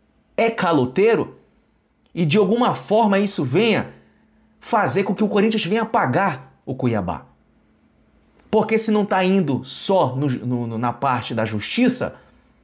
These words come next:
tem que expor o caloteiro. Uma vez expondo o caloteiro,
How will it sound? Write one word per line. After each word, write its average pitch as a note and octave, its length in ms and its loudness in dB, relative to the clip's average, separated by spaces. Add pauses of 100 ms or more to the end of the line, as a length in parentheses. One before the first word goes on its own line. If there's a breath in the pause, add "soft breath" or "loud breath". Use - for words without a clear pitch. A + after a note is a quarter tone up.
(480)
tem F3 200 2
que B3+ 140 -2
expor B3+ 720 2
o C#3+ 100 -4
caloteiro. C3 640 -4 (600 soft breath)
Uma F#3 260 4
vez A3+ 600 0
expondo F#3 600 2
o D3 60 4
caloteiro, C#3+ 760 2